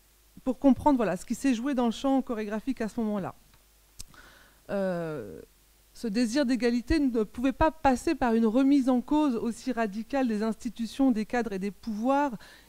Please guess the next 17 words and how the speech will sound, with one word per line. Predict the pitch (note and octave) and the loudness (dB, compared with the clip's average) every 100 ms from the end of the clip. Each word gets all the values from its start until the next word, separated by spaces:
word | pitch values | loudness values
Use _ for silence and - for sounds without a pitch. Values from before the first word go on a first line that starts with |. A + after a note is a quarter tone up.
| - | -2
ni | A#3 B3 | 4 4
même | C4 B3 | 4 2
des | A3+ | -2
savoirs | A#3 G#3 G#3+ | -4 -4 -4
institués, | G3 F#3+ - B3 - C4+ D4+ - - - - - | -4 -8 -10 -12 -8 -8 -8 -12 -20 -20 -20 -12
euh, | F#3+ F#3 F3 F3+ | -8 -6 -6 -8
telle | F3+ G#3+ G#3 | -6 -6 -6
qu'elle | A3+ G3+ | -6 -6
se, | - A3+ G3+ | -4 -2 -2
s'exprima | F#3+ G3+ - A#3+ A3+ A#3 | -4 -8 -6 -2 2 0
dans, | G3+ F#3+ F#3 | 0 -4 -2
dans | G3 | 0
les | G3+ | 2
mouvements | G#3+ A3 G3+ A3 | 2 0 0 -2
étudiants, | G#3 - F3+ A3 A3+ | -2 -8 -4 0 0
ouvriers | A3+ F#3 G3+ A3+ A#3+ - | 0 -4 -6 -6 -6 -6
et | G#3 G#3+ G3+ F#3 | -6 -4 -4 -8